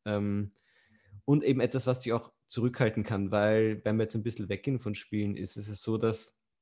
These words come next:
alles, was in der Filmwelt passiert und vieles, was in der Spielwelt, nicht alles, aber vieles, was in der Filmwelt passiert und vieles, was in der Spielwelt passiert,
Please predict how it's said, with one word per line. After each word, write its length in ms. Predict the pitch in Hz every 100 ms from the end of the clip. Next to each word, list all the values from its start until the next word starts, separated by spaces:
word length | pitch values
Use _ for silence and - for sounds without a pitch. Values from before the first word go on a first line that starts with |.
| _ _ _ _ - - - - _ _ _ _ _ _
alles, 300 | 131 135 143
was 140 | 139
in 40 | 123
der 80 | 113
Filmwelt 460 | - 147 139 127
passiert 460 | 127 - - 123 117
und 120 | 110
vieles, 300 | - 123 123
was 120 | 120
in 40 | 117
der 60 |
Spielwelt, 420 | 110 127 131 127
nicht 160 | 120 -
alles, 220 | 98 104
aber 120 | 107
vieles, 300 | 98 - 123
was 140 | 117 113
in 80 | 104
der 40 |
Filmwelt 320 | 131 135 127
passiert 300 | 127 - 120
und 80 | 117
vieles, 300 | - 113 110
was 160 | 113 110
in 60 |
der 60 | 104
Spielwelt 360 | - 123 123
passiert, 340 | - 117 123